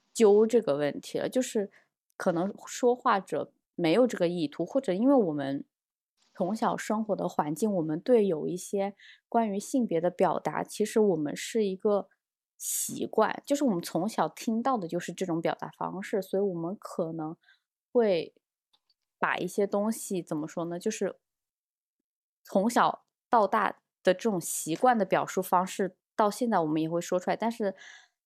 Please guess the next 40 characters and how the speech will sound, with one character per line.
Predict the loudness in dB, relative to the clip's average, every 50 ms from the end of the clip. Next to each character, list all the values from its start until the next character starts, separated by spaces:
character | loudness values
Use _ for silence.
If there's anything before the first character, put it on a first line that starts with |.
| _ _
放 | 0 2 2 2
在 | 2 0 -2
现 | -2 -2 -4 -4 -2
在 | -2 -2
的 | -2 -2
很 | -4 -4 -6 -6 -6 -6
多 | -4 -2 -2 -2 -2 -2 -4 _ -6
女 | -2 -2 -2
性 | -2 -2 -2 -4 -4
主 | -4 -4 -4 -2 -2
义 | -4 -4
者 | -6 -6 -6 -6
的 | -6 -6
眼 | -4 -4 -4 -4 -4
里 | -4 -4 -4
来 | -6 -8 -10 -10
看， | -10 -8 -8 -8 -8
它 | -6 -6 -8
其 | -6 -4 -4 -4
实 | -4
就 | -2 -2 -4
是 | -4 -4 -6 -8
一 | -8 -8
种 | -8 -8 -8 -8 -8 -12 -16 _ _ _ _ _ _ _ _ _ _ _ _ _ _ _ _ _ _ _ -16
性 | -10 -6 -4 -4 -2
别 | -2 -4 -4
歧 | -6 -10 -14 -12
视。 | -12 -10 -10 -10 -12 -10 _
比 | -6 -4
方 | -2 -2 -2 -4 -4
说 | -2 -4 -2
就 | -2 -2 -4
是 | -4 -4 -2
大 | 0 0 2
家 | 2 0
觉 | -2 -2 -4 -4
得 | -2 -4 -4
工 | -4 -2 -2 -2
程 | -4 -4 -4 -6 -6
师， | -6 -8 -8 -6 -6 -6 -6